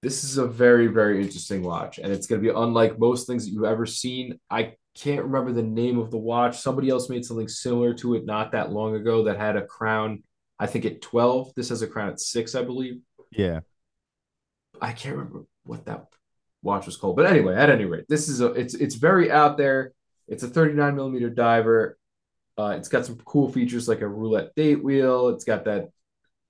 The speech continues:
Speaker 1: uh, Martini Olive second hand.
Speaker 2: Yeah.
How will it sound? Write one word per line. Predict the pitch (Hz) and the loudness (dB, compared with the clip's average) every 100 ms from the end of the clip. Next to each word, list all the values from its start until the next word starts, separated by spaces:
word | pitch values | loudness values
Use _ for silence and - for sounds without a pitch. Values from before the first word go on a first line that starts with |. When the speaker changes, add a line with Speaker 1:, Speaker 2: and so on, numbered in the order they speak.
| _ _ _ | _ _ _
Speaker 1:
uh, | 107 101 98 - _ - | -6 -4 -4 -8 _ -4
Martini | 113 110 139 131 | -2 0 2 4
Olive | 117 113 110 | 4 4 2
second | 131 123 120 | -2 -2 -2
hand. | 117 113 110 - _ _ _ - | -2 -2 -2 -6 _ _ _ -10
Speaker 2:
Yeah. | 110 101 | -4 -2